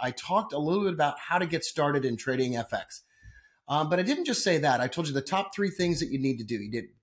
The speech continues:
to download some charts. You need to get a paper trading account set up. You need to take your first trade. And you need to sign what I refer to as the trader's contract. It's a promise between you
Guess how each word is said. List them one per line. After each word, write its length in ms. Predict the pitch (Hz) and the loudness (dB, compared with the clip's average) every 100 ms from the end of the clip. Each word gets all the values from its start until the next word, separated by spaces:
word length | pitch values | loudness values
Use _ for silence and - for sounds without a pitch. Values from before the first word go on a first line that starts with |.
| - | -2
to 60 | |
download 360 | 131 160 170 170 | 2 4 4 2
some 120 | 175 | 0
charts. 540 | 156 175 196 202 - - _ _ _ _ | 0 2 2 0 -8 -12 _ _ _ _
You 80 | 123 | 0
need 100 | 139 | 0
to 60 | 123 | 2
get 160 | 139 | 0
a 180 | 127 110 - | 0 -2 -8
paper 280 | - 160 175 | -4 -2 -2
trading 360 | 165 180 175 165 | 0 2 2 0
account 320 | - 175 175 | -2 -2 -2
set 160 | - 170 | 0 0
up. 160 | 202 | 0
You 40 | 147 | 0
need 140 | 131 | 0
to 80 | 107 | 0
take 240 | 156 156 | -2 -2
your 100 | 151 | -4
first 460 | - 160 139 - - | -2 -2 -2 -10 -12
trade. 540 | - 175 202 233 226 - _ _ _ _ | 0 2 2 0 -4 -12 _ _ _ _
And 200 | 131 135 | 0 4
you 60 | 143 | 4
need 140 | 151 | 2
to 60 | 139 | 2
sign 460 | - 185 190 208 180 | 0 2 4 4 4
what 140 | 156 | 2
I 160 | 151 160 | 2 2
refer 420 | 151 - 143 143 | 0 -2 0 0
to 220 | - 143 | 0 -2
as 120 | 127 | 0
the 80 | 127 | -4
trader's 400 | - 151 135 131 | -2 0 2 -2
contract. 520 | - 127 104 101 95 | -2 -2 -2 -6 -8
It's 120 | 107 | -10
a 40 | - | -12
promise 360 | - 165 175 | -2 0 0
between 420 | - 135 147 131 123 | -4 -6 0 0 2
you 360 | 185 214 220 | 2 2 -2